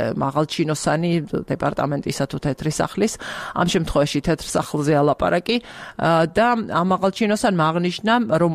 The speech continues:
ორი დღის განმავლობაში შტატებისა და ჩინეთის წარმომადგენლებს, ჯეიკ სალივანსა და ვანგ ის შორის გამართული შეხვედრები მთლიანობაში რვა საათს გაგრძელდა. სალივანს აღუნიშნავს, რომ შტატები და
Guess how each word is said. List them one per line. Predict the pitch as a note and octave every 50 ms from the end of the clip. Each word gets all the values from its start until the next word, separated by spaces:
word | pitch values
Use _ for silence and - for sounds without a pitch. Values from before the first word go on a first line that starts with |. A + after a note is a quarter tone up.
| - - _
ორი | - F#3 G#3+ G#3+ G#3+ G3
დღის | - F3 E3+ F3 -
განმავლობაში | - E3 D#3+ E3 E3 E3+ E3+ D#3+ E3 F3 - A#3 G#3+
შტატებისა | - - F#3 F3+ - - F#3 F3+ F3+ - E3
და | C#3 D3
ჩინეთის | C#3+ - - F3+ F#3 F#3 - - C3+ - -
წარმომადგენლებს, | - - E3+ F3+ F#3 G3+ G#3+ F#3+ F3 E3+ D#3+ D3 C3+ - - - - - - - - - - - - - - -
ჯეიკ | - D#3 - F#3 F#3 F#3 F3
სალივანსა | - - G#3 E3 D#3+ D#3+ D#3+ E3 E3 - F#3+
და | D#3+ D3+ D#3
ვანგ | D3+ D3+ D3+ D#3 D3+
ის | D3 C#3+ E3 F#3+ G3 - - -
შორის | - - - G3 F#3 F3+ D3 -
გამართული | - E3 F3 F#3 F3+ - F#3 D#3+ D3+ -
შეხვედრები | - F#3 - G3+ - - D#3+ D3 D3
მთლიანობაში | D3+ - - - G3+ G3 F3+ F3 F3+ F3+ D3+ F3 E3+ - A3 G3+ - - - E3
რვა | D3+ F3+ F#3+ F#3+
საათს | - - G3+ E3+ D3+ B2+ - - - -
გაგრძელდა. | D3 D3 - - - - D3+ C3+ C3+ C#3 - E3+ F#3 A3+ A#3+ A3+ _ _ _ _ _ _ _ _ _ _ - - - - - - - - - -
სალივანს | - - - G#3+ G3+ F#3+ F#3 F3 D#3+ - F#3
აღუნიშნავს, | E3+ E3 F3 F3+ F3 D#3+ - - F#3+ E3 D#3+ D3 - -
რომ | - E3 D3
შტატები | D3+ - - - F3 - F#3 F3+ E3 E3
და | D#3 E3+